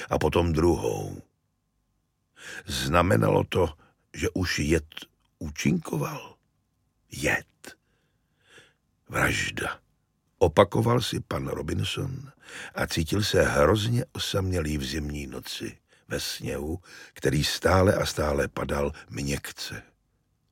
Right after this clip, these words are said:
A nekonečně. Vražda. Někdo zabil Bronka. Někdo z těch milých, příjemných, veselých lidí,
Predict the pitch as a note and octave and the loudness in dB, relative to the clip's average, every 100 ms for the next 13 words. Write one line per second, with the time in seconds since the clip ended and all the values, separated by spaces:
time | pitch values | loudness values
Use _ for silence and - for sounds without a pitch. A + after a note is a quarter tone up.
0 | _ - - - - - - - - - | _ -12 -8 -8 -6 -6 -6 -8 -10 -16
1 | _ _ _ _ _ _ _ _ _ _ | _ _ _ _ _ _ _ _ _ _
2 | _ _ - C#2 - - - - - _ | _ _ 2 4 4 -2 -6 -6 -10 _
3 | _ _ _ _ _ _ _ _ _ _ | _ _ _ _ _ _ _ _ _ _
4 | - D#2+ D2 C#2 D2 C#2+ A#1 C2 B1 B1 | -2 0 2 2 2 2 2 0 0 -2
5 | A1 - G1+ - - _ _ _ _ _ | -2 -6 -6 -10 -10 _ _ _ _ _
6 | _ _ - - - D#2+ F2 D2+ D#2 E2+ | _ _ -20 -16 -4 4 4 6 4 4
7 | - D#2 - - C#2+ E2+ F2+ F2+ - - | 2 -2 -2 -2 0 2 2 0 -2 -6
8 | - D#2+ D#2+ E2 D#2+ D#2+ D#2 - D2 - | -6 -2 0 0 -2 -6 -8 -10 -10 -8
9 | A#1 C2+ A#1+ - C#2+ C#2 D2 C#2+ | -8 -8 -10 -12 -10 -6 -4 -4